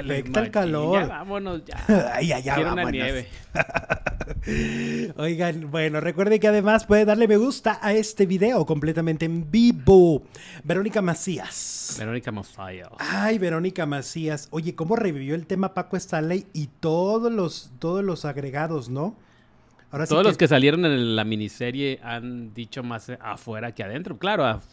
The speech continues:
Speaker 2: en la miniserie los editaron mucho, pero adentro, afuera, Adame, Verónica Macías, Besares.
Speaker 1: Pues hasta la Vale salió embarrada, ¿no?
Speaker 2: Hasta la Vale.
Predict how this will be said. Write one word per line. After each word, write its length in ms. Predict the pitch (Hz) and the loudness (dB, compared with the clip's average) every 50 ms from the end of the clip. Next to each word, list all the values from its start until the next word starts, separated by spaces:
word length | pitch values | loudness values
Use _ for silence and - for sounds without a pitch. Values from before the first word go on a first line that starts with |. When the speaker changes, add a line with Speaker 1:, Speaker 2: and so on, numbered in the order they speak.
| - 120 | -10 -8
Speaker 2:
en 100 | 113 104 | -6 -6
la 80 | 107 98 | -6 -6
miniserie 400 | 104 101 98 95 127 113 123 143 | -6 -8 -8 -8 -8 -6 -4 -4
los 140 | 135 117 - | -4 -4 -6
editaron 480 | 113 104 98 95 - 107 107 107 104 107 | -8 -10 -10 -10 -10 -12 -10 -10 -10 -12
mucho, 280 | 113 123 - - 127 113 | -12 -12 -12 -14 -12 -12
pero 160 | 107 104 101 | -10 -10 -10
adentro, 440 | 101 104 107 110 107 143 151 156 - _ _ - - - - - | -10 -10 -12 -12 -12 -12 -12 -12 -14 _ _ -20 -20 -20 -12 -6
afuera, 480 | - 104 - - 120 113 120 139 - - | -4 -4 -4 -2 -2 0 0 -2 -2 -2
Adame, 800 | 123 104 98 98 98 98 104 110 113 117 117 117 117 113 95 - | -4 -4 -4 -4 -4 -4 -4 -4 -2 -2 -2 -2 -2 -2 -4 -6
Verónica 500 | 98 101 104 101 107 101 104 101 - 113 | -8 -8 -6 -4 -4 -6 -6 -8 -8 -8
Macías, 800 | 101 98 95 92 - - 107 101 107 110 107 110 110 104 - - - | -8 -8 -10 -12 -14 -16 -14 -12 -10 -10 -10 -10 -10 -12 -16 -20 -20
Besares. 760 | 110 107 98 101 104 98 - - 110 101 104 107 117 117 120 | -18 -14 -12 -10 -10 -12 -12 -10 -10 -8 -8 -6 -6 -6 -4
Speaker 1:
Pues 160 | 117 139 - | -4 2 2
hasta 240 | 185 - - 185 175 | 2 2 4 2 2
la 160 | 170 165 156 | 4 4 4
Vale 260 | 156 165 175 185 196 180 | 4 4 2 2 2 0
salió 240 | - 175 147 147 | -2 -2 -2 0
embarrada, 680 | 151 170 165 175 165 - - 170 170 175 170 156 123 - | 0 0 0 0 0 0 2 2 2 2 2 2 2 2
¿no? 100 | 139 151 | 2 0
Speaker 2:
Hasta 160 | 180 208 117 | 0 0 0
la 180 | 113 107 104 104 | -2 -2 -4 -4
Vale. 720 | 101 98 101 110 120 131 139 147 139 131 120 110 104 87 | -4 -4 -2 -2 0 0 0 0 0 -2 -2 -4 -6 -10